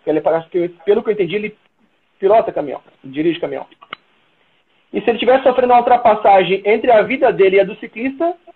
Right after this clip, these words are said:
com essas palavras, ele falou, "O ciclista que se foda.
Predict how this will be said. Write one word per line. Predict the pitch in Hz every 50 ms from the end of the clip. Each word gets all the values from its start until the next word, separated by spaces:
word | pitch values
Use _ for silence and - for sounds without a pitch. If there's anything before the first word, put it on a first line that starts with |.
| _ _ _ _ _ _ _ _ _ _ _ -
com | - 202 214
essas | 233 277 175 180 - -
palavras, | - - 226 196 185 202 247 302 339 311 294 - - - _ -
ele | 170 202
falou, | 202 214 202 202 190 170 151 147 - _ _ _ -
"O | 190
ciclista | - - 208 208 214 226 226 - 240
que | 220 - 262
se | - - -
foda. | - - 160 139 127 117 113